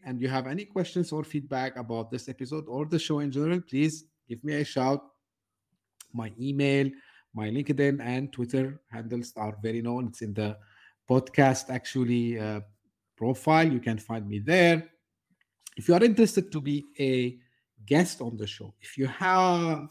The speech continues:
if you have a, a, a startup and you are trying to get out, if you are a business owner and you want to mention about something cool you are doing,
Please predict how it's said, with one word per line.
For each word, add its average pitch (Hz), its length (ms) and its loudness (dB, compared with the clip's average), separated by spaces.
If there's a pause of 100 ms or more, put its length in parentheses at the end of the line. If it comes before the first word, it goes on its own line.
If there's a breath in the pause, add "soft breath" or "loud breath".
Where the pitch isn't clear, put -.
(140)
if - 120 -8
you 151 60 0
have 156 260 2
a, 151 40 2
a, 143 500 -2
a - 20 -4
startup 147 800 -2 (240 soft breath)
and 120 160 -8
you 135 80 -6
are 120 80 -8
trying 135 320 -2
to - 80 -18
get 131 340 -4
out, 113 320 -6
if 123 220 -14
you 147 100 0
are 143 220 2
a 131 80 0
business 139 440 -4
owner 135 260 -4
and 123 180 -6
you 127 80 -4
want 127 240 -6
to 131 200 -10 (120)
mention 123 580 -4 (320 soft breath)
about 120 220 -4
something 131 400 -6
cool 233 160 0
you 175 100 8
are 135 140 6
doing, 101 300 -8